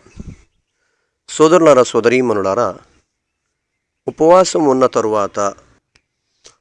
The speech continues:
ఉపవాసం ఉన్న వారు ఎవరైనా సరే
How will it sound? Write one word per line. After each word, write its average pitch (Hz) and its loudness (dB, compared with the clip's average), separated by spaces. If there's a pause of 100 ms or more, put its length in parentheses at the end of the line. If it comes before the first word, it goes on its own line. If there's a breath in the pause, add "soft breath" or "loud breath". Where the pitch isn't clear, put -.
(180)
ఉపవాసం 147 2
ఉన్న 120 0
వారు 107 0
ఎవరైనా 113 0
సరే 98 -6